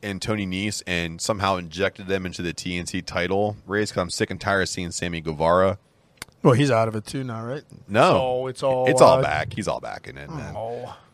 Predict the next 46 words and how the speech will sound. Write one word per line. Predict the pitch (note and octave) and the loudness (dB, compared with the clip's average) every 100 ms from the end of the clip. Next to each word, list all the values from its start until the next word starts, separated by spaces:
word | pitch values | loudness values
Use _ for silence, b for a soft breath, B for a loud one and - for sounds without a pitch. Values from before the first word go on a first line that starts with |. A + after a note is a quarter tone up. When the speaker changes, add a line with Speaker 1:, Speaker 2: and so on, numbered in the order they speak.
| - | -6
Speaker 1:
It's, | G#2+ - - | -6 -6 -4
Speaker 2:
I | |
Speaker 1:
it's | A#2 A2+ | -2 0
Speaker 2:
thought | F#3 E3 | 2 2
he | C3 | 4
hurt | C3+ C3+ | 4 4
his | A#2+ | 2
neck. | A#2+ B2+ C3+ A#2+ - - _ | 0 -2 -4 -6 -12 -20 _
Speaker 1:
Nah, | A2 G#2 G#2 G#2+ G2+ G2+ | -2 2 4 4 2 -2
he's, | A#2 C#3 G#2 - b b b | -4 -4 -6 -16 b b b
he's | - F3+ D#3 | 2 4 6
in | D3+ C3+ | 4 6
there | B2+ B2 A#2+ | 6 6 2
causing | - G2+ A#2+ A#2 A2 | 2 4 4 2 -6
trauma. | - - | 0 2
Speaker 2:
But | |
Scorpio's | E2+ C4+ E3+ C#3+ G#2+ | 8 8 8 2 0
the | G2+ | -6
champ, | - C#3+ G#2+ | -4 -4 -6
right? | G#2 C3 | -8 -8
Speaker 1:
Scorpio, | - B2 A#2+ A2+ F#2+ | -6 -4 -4 -4 -6
yeah, | G#2+ F#2 F2 | 0 2 2
Scorpio's | - A2+ G#2 | -2 -6 2
guy's | A2+ F#2 | 4 4
the | |
champ | F2+ G2 F#2 F2 _ | -2 -2 -2 -6 _
for | - G2+ G2+ | -4 -2 -2
now. | F2+ D#2 D2 C#2+ | -2 -2 -2 -2
Speaker 2:
Is | - | -2
he | |
even | E3 C3 | -2 -2
on? | G2 B2 D#3 A#2+ - - A2+ A#2 | -2 -2 -2 -6 -8 -12 -10 -4
Why | C3+ | -2
is | D#3+ | -2
he | - | -2
not | F3 D#3 | -4 -4
on | F2 | -8
the | D2+ | -12
card | - E2+ F#2+ | -10 -10 -8
yet? | G2+ - | -12 -4
That's | C3+ D#3 G3 B3 - | 4 8 8 8 4
something | - A2+ G2 | -2 -4 -4
we | A2 | -8
need | G#2+ G#2+ | -8 -10
to | G#2 | -12
do. | G#2 A2 D3 | -8 0 0